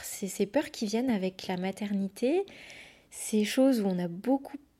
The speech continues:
plus l'impression de sauter dans le vide et, bah, du coup, on se raccroche à des choses, euh,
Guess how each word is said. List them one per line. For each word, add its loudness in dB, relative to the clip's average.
plus 0
l'impression 0
de 4
sauter 0
dans 2
le 2
vide 0
et, 0
bah, 0
du -2
coup, -2
on -2
se -8
raccroche -4
à -2
des 2
choses, 2
euh, -4